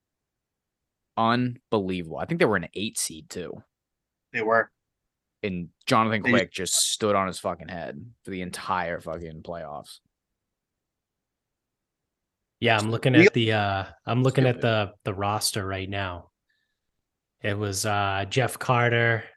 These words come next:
Speaker 1: Kopitar,
Speaker 3: Simone
Speaker 1: Brown.
Speaker 3: Gagne, Kopitar,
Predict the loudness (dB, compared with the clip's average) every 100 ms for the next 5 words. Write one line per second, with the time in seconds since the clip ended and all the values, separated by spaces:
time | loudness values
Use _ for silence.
0 | _ _ -4 -2 0 2 4 4 4 2
1 | 2 2 2 2 2 2 2 0 -4 -2
2 | 0 -2 -4 0 0 0 -2